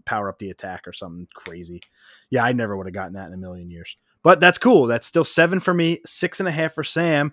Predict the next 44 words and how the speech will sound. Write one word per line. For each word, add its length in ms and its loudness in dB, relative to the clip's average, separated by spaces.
Uh, 240 4
as 140 2
we 80 6
go 80 6
into 140 8
our 100 8
top 300 2
three, 320 2
this 180 -4
top 240 2
three, 140 6
like 160 2
we 60 -6
said, 160 0
it's 100 -6
gonna 100 0
be 80 2
a 60 0
fun 260 0
one. 100 -6
It's 120 -12
gonna 100 -2
be 80 0
random, 500 4
but 100 0
it's 120 -4
gonna 80 2
be 100 4
our 60 6
top 360 0
three 160 2
things 280 2
that 120 6
are 60 6
popular 640 2
that 220 -2
we 140 -6
just 320 -14
never 400 0
could 220 -6
get 160 6
into, 240 2
whether 200 0
that's 220 -2